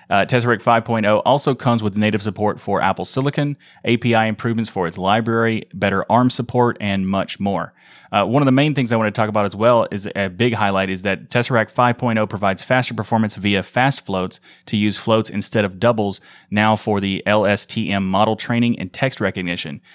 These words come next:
What this means is that it should result in much, much faster training and O C R performance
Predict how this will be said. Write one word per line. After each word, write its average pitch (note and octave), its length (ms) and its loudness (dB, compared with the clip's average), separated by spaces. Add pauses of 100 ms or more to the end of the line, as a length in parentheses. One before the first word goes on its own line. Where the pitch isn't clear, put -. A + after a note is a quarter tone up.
(180)
What D3 160 4
this C#3 180 0
means C#3 220 4
is A2 80 2
that G#2 140 4
it G#2 120 -2
should C3+ 300 2
result A2 340 2
in G2 160 -2
much, C3+ 500 0 (140)
much A#2+ 300 2
faster A#2+ 340 0
training A2 420 0
and G2 140 -4
O G#2+ 100 0
C - 160 -6
R G2+ 120 0
performance A2 600 0